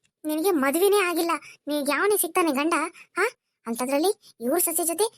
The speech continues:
ತಿರುಗ್ತಾ ಹೋಗ್ತೀಯಾ? ಯಾವನ್ ಜೊತೆ ಆದ್ರೂ ತಿರುಗ್ತಾ ಹೋಗ್ತೀಯಾ? ಏ ಗಿರ್ಜಿ, ಯಾಕ್ಲೆ ಆ ಹುಡುಗಿ ಹಂಗ್ ಹೊಡಿತಿದಿ? ಆಕಿದ್ ಏನ್ ತಪ್ಪಾಯ್ತು ಅಂತ ಹಂಗ್ ಹೊಡಿತಿದಿ? ಮತ್ ನೀ ಯಾಕೆ ನಿನ್ ಸೊಸೆನ ಹೊಡ್ಯಕ್ ಹೇಳಿದಿ ನಿನ್ ಮಗಗ? ನಿನ್ ಮಗ ಹೊಡಿಬೇಡ ನೋಡ್ಕೊಂತ ನಿಂತಿದ್ದಿ, ಈಗ ನಾನ್ ನನ್ ಮಗನ್ ಹೊಡ್ದ್ರ ನಿನಗ್ ಸಿಟ್ಟು ಬರತ್ತಲ್ಲ.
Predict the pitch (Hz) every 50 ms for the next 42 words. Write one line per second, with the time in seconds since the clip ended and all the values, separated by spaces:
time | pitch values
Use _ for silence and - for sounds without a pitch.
0 | _ _ _ - 349 415 415 - 622 587 427 392 320 320 - 269 269 392 466 -
1 | _ _ _ - 294 285 233 247 320 370 370 381 359 392 370 349 349 381 403 -
2 | 427 494 539 539 539 571 466 440 440 403 - 320 311 330 381 508 554 - - _
3 | - - - - _ _ _ _ - 302 294 294 294 294 285 294 330 302 254 -
4 | - - _ _ 262 254 277 311 359 349 339 302 294 285 294 320 302 302 320 339
5 | 359 320 - - 311 269 330 392 - - - - - - - 392 320 302 339 349
6 | 370 349 359 339 339 370 349 359 359 370 370 381 392 381 370 370 415 415 453 466
7 | - - _ _ - - _ _ _ _ _ _ _ _ _ _ _ _ 311 320
8 | 320 320 330 349 370 370 359 339 339 349 339 349 349 339 359 349 339 330 311 330
9 | 339 349 349 349 339 349 339 330 311 320 339 370 381 392 403 403 - - - -
10 | 294 302 311 302 311 339 381 381 339 359 359 370 370 339 320 320 359 349 370 370
11 | 359 359 359 440 440 427 - - - - - 320 339 339 330 320 330 359 370 359
12 | 349 349 370 392 392 392 370 370 415 466 554 - - - - - - 320 330 330
13 | 330 - 330 339 320 349 339 320 320 302 294 269